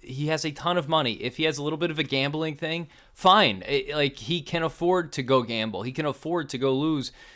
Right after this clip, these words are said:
fifty grand one night. Can you eventually get yourself broke that way? Sure. It's really, it's gonna be really goddamn tough, though, when you have a million dollars coming in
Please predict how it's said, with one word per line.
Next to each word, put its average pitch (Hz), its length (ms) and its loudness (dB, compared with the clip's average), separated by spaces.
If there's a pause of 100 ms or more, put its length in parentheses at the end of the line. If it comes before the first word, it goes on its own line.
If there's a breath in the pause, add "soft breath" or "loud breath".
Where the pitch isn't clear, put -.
fifty 165 420 0
grand 147 400 2
one 98 240 -2
night. 92 320 -4 (200 soft breath)
Can 135 160 -2
you 123 140 0
eventually 127 440 -2
get 160 180 0
yourself 165 380 -2
broke 165 240 -2
that 170 180 0
way? 180 320 0 (220 soft breath)
Sure. 143 480 4
It's 139 160 -2
really, 151 520 2
it's 127 100 -8
gonna 143 140 -2
be 127 80 0
really 139 320 2
goddamn 135 460 4
tough, 175 240 0
though, 101 160 0
when 101 140 -6
you 110 100 -2
have 117 160 -2
a 110 60 -4
million 123 340 -2
dollars 120 380 6
coming 123 260 -2
in 117 260 -4